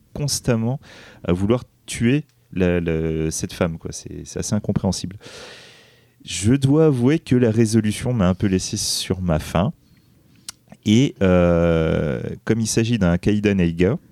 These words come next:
donc un film de fantôme japonais, on se base vraiment en fait sur un, sur un type de fantôme, euh,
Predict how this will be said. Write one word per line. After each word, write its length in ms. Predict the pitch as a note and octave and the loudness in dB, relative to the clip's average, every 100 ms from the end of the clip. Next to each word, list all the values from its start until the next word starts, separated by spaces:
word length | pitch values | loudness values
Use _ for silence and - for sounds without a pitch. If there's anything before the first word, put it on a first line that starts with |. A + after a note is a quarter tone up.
| - | -14
donc 180 | - - | -10 -6
un 60 | E2 | -6
film 180 | - | -2
de 80 | F#2 | -2
fantôme 360 | E2+ F#2 - F2 | -2 -4 -4 -2
japonais, 480 | E2 D#2 E2 F#2+ B2 | -2 0 0 0 -2
on 100 | F2 | -2
se 100 | E2+ | 0
base 220 | F#2 F#2 | 0 0
vraiment 460 | F#2+ A2 A#2+ B2+ B2 | 0 0 2 2 0
en 40 | |
fait 200 | - A#2 | 0 -4
sur 240 | - G2 | -2 -2
un, 380 | E2+ E2 D#2+ D#2+ | 0 -2 -2 -4
sur 180 | D#2+ E2+ | -6 -6
un 80 | E2 | -6
type 180 | - G#2 | -6 -4
de 100 | F2+ | -4
fantôme, 520 | - F2+ - G2+ F#2+ | -4 -6 -4 -4 -4
euh, 300 | D#2+ D#2 | -4 -4